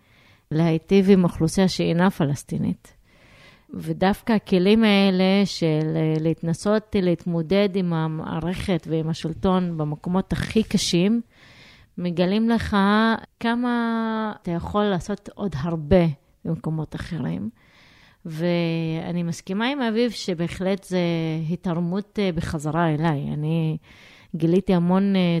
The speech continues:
צדדים, אה, ביכולות שלי שלא האמנתי שאני יכולה, ולהשיג דברים, ובכל זאת, אה,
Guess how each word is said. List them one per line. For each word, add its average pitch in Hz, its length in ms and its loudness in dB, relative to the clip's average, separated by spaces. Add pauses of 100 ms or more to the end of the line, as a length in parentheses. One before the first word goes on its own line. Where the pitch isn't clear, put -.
צדדים, 170 500 -2
אה, 156 720 -4
ביכולות 165 580 0
שלי 170 260 -2
שלא 160 240 -4
האמנתי 160 420 -4
שאני 151 280 -8
יכולה, 160 600 -4 (1120)
ולהשיג 165 520 -4
דברים, 170 600 4
ובכל 156 840 0
זאת, 170 400 -2
אה, 151 300 -2